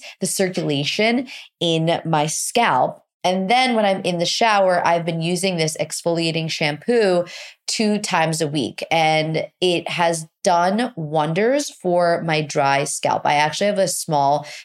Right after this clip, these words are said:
patch of psoriasis that will kind of rear its ugly head whenever I am stressed. And I've been stressed lately, so I have been using this on a regular basis,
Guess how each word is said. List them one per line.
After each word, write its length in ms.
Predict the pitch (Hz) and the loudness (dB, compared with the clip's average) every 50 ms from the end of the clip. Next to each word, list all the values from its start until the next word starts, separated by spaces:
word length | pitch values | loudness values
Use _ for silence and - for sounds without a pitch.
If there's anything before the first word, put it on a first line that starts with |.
| _ - | _ -4
patch 220 | 139 139 139 - | -2 -2 -2 -2
of 80 | 151 143 | -4 -4
psoriasis 720 | - - 127 131 143 175 214 233 226 - - 233 226 - - | -4 -2 0 2 4 4 4 2 2 0 -2 -2 -2 0 0
that 220 | 175 151 139 143 | 0 0 2 2
will 220 | 151 156 151 147 | 2 2 2 0
kind 220 | 147 - 147 147 147 | 0 -2 -4 -2 -2
of 140 | 139 139 143 | -4 -4 -2
rear 280 | 143 147 151 156 156 | 0 2 2 4 2
its 180 | 156 151 - - - | 2 0 -2 -2 -2
ugly 320 | 143 151 151 156 160 151 | -2 0 0 0 0 0
head 580 | 143 139 151 147 143 147 160 190 240 285 285 - - - - - - _ | 0 0 2 4 4 6 4 4 2 0 -2 -6 -10 -14 -14 -16 -10 _
whenever 540 | 160 165 160 160 165 151 160 156 156 156 - | 0 2 2 2 2 4 2 2 2 2 2
I 260 | 147 143 143 143 143 | 2 2 2 2 2
am 220 | 143 - 135 131 | 0 0 -2 -4
stressed. 560 | 131 - - - - - - - - - - - - | -4 -4 -2 0 0 0 0 0 -4 -6 -8 -4 -2
And 560 | 151 151 143 143 143 139 139 139 147 147 147 - - - _ _ _ _ _ _ _ _ _ _ - | 0 2 2 4 2 2 2 0 0 -2 -4 -6 -10 -12 _ _ _ _ _ _ _ _ _ _ -2
I've 140 | 170 196 156 | 0 2 2
been 160 | 190 214 226 | 2 0 2
stressed 300 | - - 605 539 - - | 2 2 0 0 2 0
lately, 340 | 202 160 - 143 151 160 196 | 0 0 2 0 0 0 0
so 340 | - - 180 160 151 160 156 | 0 0 2 2 4 4 2
I 480 | - 151 156 151 151 151 151 151 156 - - - - - - - | 2 2 2 4 4 2 2 0 -2 -6 -12 -14 -14 -14 -6 0
have 160 | 185 170 160 | 0 2 2
been 80 | 170 | 2
using 320 | 175 202 226 208 226 214 214 | 2 2 2 2 2 2 2
this 400 | 208 220 214 214 214 - - - | 4 4 4 2 2 0 -2 0
on 240 | - 160 160 156 156 | 2 2 2 4 2
a 80 | 151 | 2
regular 320 | 151 165 165 175 180 170 165 | 2 2 2 4 2 2 2
basis, 380 | 170 156 156 - - 160 - | 2 0 0 0 -2 -4 -4